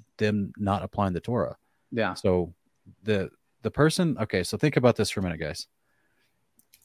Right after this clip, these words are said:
Speaker 1: In the, in the Old Testament, when, when the priest went into the Holy of Holies, that was where the Ark of the Covenant was. That was the throne of Yahweh. Now, even though Yahweh wasn't there, it was where, it was a replica, a copy made of what's in heaven where Yahweh would have sat.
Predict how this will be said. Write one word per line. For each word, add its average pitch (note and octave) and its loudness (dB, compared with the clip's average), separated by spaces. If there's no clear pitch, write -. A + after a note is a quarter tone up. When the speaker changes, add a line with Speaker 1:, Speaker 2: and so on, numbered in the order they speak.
Speaker 1:
In A#2+ 2
the, A2+ 6
in A#2 2
the A2+ 6
Old C#3+ 6
Testament, G#2+ 4
when, G#2+ 0
when A2+ -2
the G#2 -2
priest C3 0
went B2+ 4
into A#2 0
the G#2+ 2
Holy G#2 2
of F2+ -2
Holies, F2 -2
that F#2 0
was G#2+ -4
where G#2+ 2
the F#2+ 0
Ark F#2 2
of - -20
the - -6
Covenant F#2+ 0
was. D#2 -6
That F2+ 0
was G#2+ -2
the A#2+ 0
throne A#2 2
of G2+ -4
Yahweh. F2+ 0
Now, F2 -2
even G#2+ 2
though A#2+ 6
Yahweh A2+ 6
wasn't G#2+ 0
there, G2+ 2
it G2+ -4
was G2+ 2
where, A2 6
it G2+ -6
was F#2 -4
a F#2+ 0
replica, G2+ 2
a F2+ 0
copy A#2 4
made G#2+ 4
of F#2 -4
what's F#2 -2
in G2 -2
heaven G2 2
where F#2 0
Yahweh F#2 2
would D3 4
have A2 4
sat. - -2